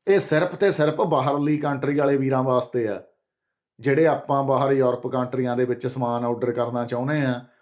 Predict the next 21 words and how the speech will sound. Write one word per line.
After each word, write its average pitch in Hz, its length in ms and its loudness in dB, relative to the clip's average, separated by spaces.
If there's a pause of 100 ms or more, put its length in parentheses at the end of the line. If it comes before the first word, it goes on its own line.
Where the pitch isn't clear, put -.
(100)
ਉਹਨਾਂ 202 320 0
ਲਈ 160 260 4
ਇਹ 147 160 4
ਮੈਂ 143 160 0
ਵੀਡੀਓ 143 720 2
ਬਣਾ 131 180 2
ਕੇ 127 160 2
ਪਾਈ 117 340 -2
ਆ। 135 200 2 (1500)
ਇੰਡੀਆ 156 400 6
ਤੋਂ 170 140 2
ਤੁਸੀਂ 160 480 -2 (180)
ਆਪਦੇ 139 320 4
ਰਿਸ਼ਤੇਦਾਰ 139 580 2
ਨੂੰ, 139 200 -4
ਭੈਣ 151 280 0
ਭਰਾ 156 320 2
ਨੂੰ, 135 300 -8 (1700)
ਕਿਸੇ 165 260 4
ਨੂੰ 170 160 0
ਵੀ 147 300 2